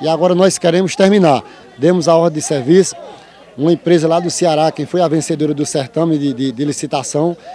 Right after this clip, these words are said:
ganhou, é, a licitação, e se Deus quiser, hoje nós assinamos a ordem, junto com o encarregado da empresa, que veio representar a empresa, para que nos próximos dez, quinze dias inicie a obra, que é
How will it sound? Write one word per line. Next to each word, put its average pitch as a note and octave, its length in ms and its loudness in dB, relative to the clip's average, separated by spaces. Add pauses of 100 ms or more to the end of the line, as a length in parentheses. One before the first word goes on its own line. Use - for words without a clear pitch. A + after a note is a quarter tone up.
(160)
ganhou, D3+ 540 4 (460)
é, C#3+ 440 -2 (440)
a D#3 100 2
licitação, E3 760 0
e D#3 40 -2
se - 100 -10
Deus F3+ 220 0
quiser, D#3+ 180 -2
hoje E3 220 2
nós E3 180 2
assinamos D3+ 460 -2
a D3+ 80 2
ordem, E3 360 0
junto E3+ 280 0
com F3+ 80 -2
o F3 40 2
encarregado D#3 520 -2
da D#3 120 0
empresa, D3 460 -2 (400)
que C#3+ 80 -6
veio E3+ 220 4
representar D#3 520 0
a D3 40 2
empresa, D3+ 420 0 (340)
para D#3 160 -2
que F3 140 -4
nos E3+ 180 -2
próximos E3+ 380 0
dez, E3 320 0
quinze C#3+ 240 -4
dias E3+ 160 4
inicie F3 420 -2
a G3 80 4
obra, C#3 300 4
que C#3 180 -6
é E3 240 2